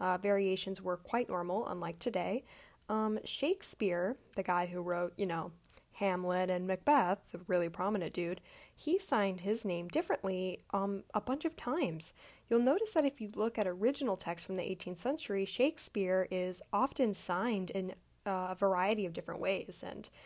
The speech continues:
it wasn't a big deal. It was actually quite normal. It actually wasn't until the creation of the dictionary, <clears throat> no Webster,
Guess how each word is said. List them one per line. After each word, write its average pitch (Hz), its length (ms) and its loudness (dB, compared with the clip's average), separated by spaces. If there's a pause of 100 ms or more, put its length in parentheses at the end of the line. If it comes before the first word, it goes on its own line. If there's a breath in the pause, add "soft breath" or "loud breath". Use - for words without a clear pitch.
(500 loud breath)
it 226 140 0
wasn't 359 220 4
a 427 40 4
big 339 160 4
deal. 233 280 2
It 180 80 2
was 196 100 -2
actually 330 460 4
quite - 360 -2
normal. 226 540 -2 (460 soft breath)
It 226 160 4
actually 339 420 2
wasn't 202 400 4
until 202 300 2
the 190 100 -2
creation 196 640 2
of 185 140 -2
the 190 80 0
dictionary, 196 840 0 (200)
<clears throat> 220 380 -8
no 185 580 -2
Webster, 240 460 -2